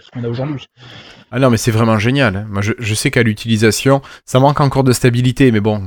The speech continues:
Speaker 2: on est sur une version de test, justement, il faut faire remonter les bugs aux, aux équipes de développeurs. Mais, euh, c'est, c'est juste génial.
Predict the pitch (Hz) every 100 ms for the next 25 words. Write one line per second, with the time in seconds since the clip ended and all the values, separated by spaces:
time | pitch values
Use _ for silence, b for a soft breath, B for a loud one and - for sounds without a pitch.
0 | 95 90 101 90 101 101 101 95 - 110
1 | 104 101 123 120 - 107 110 113 110 104
2 | - 98 107 107 - 104 101 104 104 95
3 | 87 85 87 95 95 - 95 92 87 92
4 | 90 143 - B B B B 101 - 95
5 | 95 95 92 85 76 60 - - - -
6 | _ _ - - 95 - 104 107 156 107
7 | 104 95 73